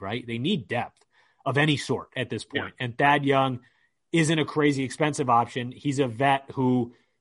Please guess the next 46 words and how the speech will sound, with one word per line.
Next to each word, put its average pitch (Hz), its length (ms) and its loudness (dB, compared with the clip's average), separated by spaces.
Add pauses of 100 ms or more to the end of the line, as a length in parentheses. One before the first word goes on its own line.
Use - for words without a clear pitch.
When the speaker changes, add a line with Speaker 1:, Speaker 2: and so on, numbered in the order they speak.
(140)
Speaker 1:
knows 143 760 2
how 151 160 4
to 147 80 4
kind 156 180 -4
of 151 80 -4
fill 151 220 -2
a 160 60 -2
role. 160 300 0
He's 135 200 -8
come 151 200 -4
off 170 160 4
the 151 80 0
bench 135 300 -4
in 143 80 -4
his 127 120 -8
career. 110 360 -8
He 147 160 -8
started 110 460 -6
in 113 60 -8
his 110 120 -10
career. 135 220 -4
He's, 131 240 -4 (340)
he's 147 220 -6
been 151 240 2
relatively 143 480 4
versatile 120 420 -2
on 117 280 -4
both 110 260 -6
sides 110 240 -8
of 95 40 -16
the 90 60 -14
ball, 87 400 -10
and 117 80 -12
he's 117 100 -8
a 117 40 -8
good 135 100 0
defender. 90 460 -14 (340)
And 123 160 -8
so 135 360 4 (380)
I 147 120 0
do 151 200 2
think 123 360 -2
those 127 340 2
sort 131 240 -2
of 107 80 -6
options, 110 680 -2